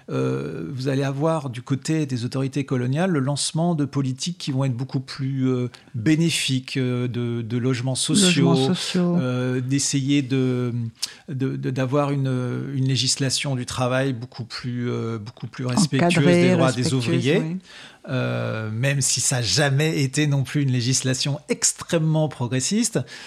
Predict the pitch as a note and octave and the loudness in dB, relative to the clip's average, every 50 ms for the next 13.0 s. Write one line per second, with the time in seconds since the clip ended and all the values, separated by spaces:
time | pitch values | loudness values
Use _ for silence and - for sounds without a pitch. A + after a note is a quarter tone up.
0 | - - - - E3 C3+ C3 B2+ C3 C3 C3+ C#3+ C#3+ C3+ C#3 D3+ E3 F3+ B2+ D#3 | -18 -20 -14 -4 0 2 2 4 4 4 4 4 4 4 4 2 0 0 2 2
1 | G#3 A3+ G3 D3+ F3 D#3+ - F3 D3+ C3 - E3+ C#3+ B2 D#3 E3+ D#3+ D3 D3 D#3 | 4 4 4 2 2 2 2 2 0 0 -2 -2 -2 0 2 2 2 2 2 2
2 | D3 - - - G3 G#3 G#3+ F3 F3 D#3+ C#3 C#3 C3 - C3+ B2+ B2+ - C#3 C#3+ | 0 0 2 2 4 6 6 6 6 4 2 0 0 0 0 0 0 0 -2 -2
3 | E3+ E3 D3+ - C#3+ C3 B2+ - D3+ C3+ D3 C3 - - B2+ A#2+ B2+ D3 D#3+ D3+ | 0 -2 -2 0 -2 -2 0 -2 -4 -4 -2 -4 -2 -2 -2 -2 0 -2 -2 0
4 | C#3 B2 A#2+ A#2+ A2+ A2+ A2 A2+ G#2 - - B2 A2+ A2 A2 - - - C3 C3 | -2 -2 0 -2 -2 -2 -4 -6 -8 -6 -6 -4 -4 -4 -6 -8 -4 -2 -2 0
5 | C#3+ E3+ G3 A3+ B3 - - - - - - - - - - - C#3 C3+ C3 C#3 | 2 2 2 2 0 -4 -8 -16 -12 -8 -8 -8 -10 -10 -6 -2 0 2 2 0
6 | - - - E3 E3 - - - A#3 B3+ C4+ C4+ A3 - - D#3+ D3 D3 D#3+ D3+ | 0 2 2 2 2 2 0 2 4 4 6 4 4 2 2 0 0 0 0 2
7 | D#3+ E3+ E3+ G3 F#3+ F3+ - - - G3+ - E3+ D3+ C3 C#3 D#3 D3+ D#3 C#3+ - | 2 2 2 2 2 0 0 0 -2 -2 0 0 0 0 0 0 0 0 -2 0
8 | G3 G3+ G#3+ G#3 D#3+ D3 C#3+ - - G3+ G3 F#3 - - E3+ C3 C3 D#3 G3+ G#3 | 0 0 2 2 0 0 -2 -2 -2 -2 -2 -2 -2 0 0 2 2 2 2 2
9 | E3+ D3+ C#3+ C#3 C3 - D#3+ D#3 D3+ C3 B2+ A2 D3 C#3+ - D3+ D3+ D3+ C#3+ - | 0 0 0 0 0 0 0 0 0 -2 -2 -2 -2 -2 -2 0 -2 -2 -2 -4
10 | - D#3 D#3 D#3 D3 C3+ B2 A#2+ A#2 - C#3+ C#3 C#3+ C#3 C#3+ D#3 F3 G3+ G#3 G3 | -4 -2 -2 0 0 -2 -2 -4 -4 -2 -2 -2 0 -2 -2 0 0 0 0 0
11 | - - E3 C3+ A2+ A2 A2 C#3+ D#3+ F3 F#3+ G#3 G3 F#3+ E3+ D3 C3+ C3 C#3 D3+ | -2 -4 -6 -8 -6 -2 0 2 2 4 4 2 0 0 -2 -2 -2 0 2 4
12 | F#3 A3+ A3 - - A3+ G#3 D#3+ D3+ C3 B2 C3 D#3 G#3 A#3 G3 D3 - - | 4 4 2 2 0 0 0 2 2 0 2 2 4 4 4 2 0 -2 -6